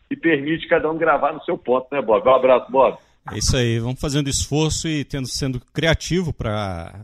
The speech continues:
Speaker 2: pra continuar informando as pessoas sobre tudo que acontece, né, Rogério? Um abraço a todo
Speaker 1: É
Speaker 2: mundo.
Speaker 1: verdade. Esse drama geral que botou todo mundo em casa vai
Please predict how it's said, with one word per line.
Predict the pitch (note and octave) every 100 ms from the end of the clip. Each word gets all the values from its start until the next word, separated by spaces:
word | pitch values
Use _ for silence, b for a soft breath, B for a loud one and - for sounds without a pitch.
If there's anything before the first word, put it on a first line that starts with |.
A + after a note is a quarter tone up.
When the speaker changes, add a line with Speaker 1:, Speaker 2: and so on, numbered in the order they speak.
| -
Speaker 2:
pra | -
continuar | G#2+ C#3 - B2+ C3
informando | - E3+ A#2+ C3
as | D3+
pessoas | - D#3+ - A#2+ A#2+
sobre | C3+ -
tudo | B2
que | -
acontece, | A2+ B2+ A2+ F#2 -
né, | A2+
Rogério? | G2 F2+ E2+ B B -
Um |
abraço | G#2+ A#2+ B2
a |
todo | B2+ B2+
Speaker 1:
É | A#2+
Speaker 2:
mundo. | A#2
Speaker 1:
verdade. | C#3+ G#2+ G#2+ F#2+ - _ _ _ _
Esse | B2 B2 B2
drama | G#2 B2+ C3 B2
geral | A#2+ G#2+ B2+ C#3+
que | A#2+
botou | A#2+ - -
todo | B2+
mundo | A#2 B2
em | A#2
casa | A#2 B2 B2+
vai | B2+